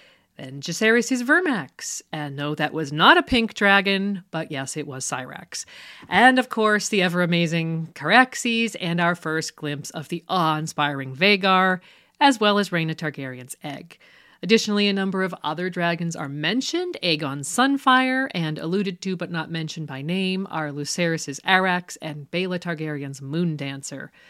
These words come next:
So what do you guys think of the dramatic increase in dragony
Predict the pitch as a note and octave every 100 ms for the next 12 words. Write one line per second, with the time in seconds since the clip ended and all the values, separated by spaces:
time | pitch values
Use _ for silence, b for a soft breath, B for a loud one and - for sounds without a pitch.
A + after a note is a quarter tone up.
0 | B B B B - D#3 D3+ E3+ G#3 E4+
1 | F#3 G#3+ D4 D3 B2+ - C3 - - D3+
2 | C#3 - C#3 - D3 D3 G#3 B3 B3+ B3+
3 | - A#3+ C#4 C4 G3 F3 - D#3+ D#3 D3
4 | C#3+ - D3+ D#3 F3+ B3+ C4 B3+